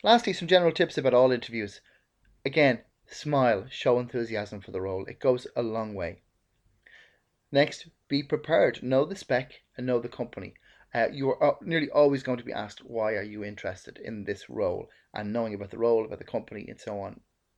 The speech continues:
it's bound to come up. Do know the format of the interview, and there's very different types. Uh, the, the standards are usually technical interviews, competency-based interviews, um, formal, informal interviews. Um, a-,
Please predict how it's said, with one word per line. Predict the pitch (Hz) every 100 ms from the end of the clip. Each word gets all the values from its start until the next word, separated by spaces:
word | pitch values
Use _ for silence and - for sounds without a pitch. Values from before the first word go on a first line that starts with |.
| _ _ -
it's | 240 -
bound | 123 101
to | -
come | - 73
up. | - _ _ _ _ _ _ - - - -
Do | - 220
know | 220
the | 196
format | - 147 151 190 202 -
of | 147 139 -
the | 135
interview, | 127 127 131 156 226 -
and | 127 127 127 - _ -
there's | - 196
very | 196 160
different | - - 120 - - _ 147
types. | - 139 131 - - - - -
Uh, | 117 117 113
the, | 127 - -
the | 139
standards | - 139 135 120 123
are |
usually | 117 117 117
technical | 104 127 117 - 113
interviews, | 113 - 107
competency-based | - 110 - 123 107 113 -
interviews, | 120 - 110 113 - - - -
um, | 110 107 - -
formal, | 120 113 107
informal | - 127 - 107 104
interviews. | 107 - 107 101 _ - - - -
Um, | - 139 -
a-, | -